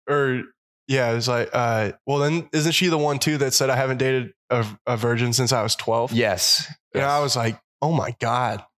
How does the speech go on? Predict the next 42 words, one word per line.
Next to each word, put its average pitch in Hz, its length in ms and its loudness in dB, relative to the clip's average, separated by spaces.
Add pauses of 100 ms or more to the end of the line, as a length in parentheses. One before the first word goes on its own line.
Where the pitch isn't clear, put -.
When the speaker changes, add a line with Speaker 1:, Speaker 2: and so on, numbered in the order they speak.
Speaker 1:
what?" 156 480 -2 (180)
Speaker 2:
Yeah. 95 320 0 (300)
The 107 160 0
fact 143 240 -2
that 135 140 -2 (760)
she - 220 0
was 117 120 0
so 107 200 2
forward 110 420 -2
with 110 160 -2
that 117 420 -2 (360)
is 101 440 0
really 107 180 0
telling. 90 360 -2 (460)
Speaker 1:
Man, 143 420 0 (880)
I 185 160 2
w-, - 240 -4
this 196 160 2
is, 185 240 0
I 170 120 2
don't 208 180 -2
think 156 160 -2
I've 127 160 0
ever 131 400 0 (400)
watched 120 380 0
a 123 40 -4
full 131 280 0
episode 117 320 0
of 113 60 -2
that 110 160 2
show 110 220 0
before. 107 500 -4 (540)
And 139 140 0
I'm 190 120 0
sitting 165 320 0
there 143 160 2
looking 147 300 0
at 127 180 0
some 135 220 0
of 131 60 0
these 127 180 0
girls 120 520 -2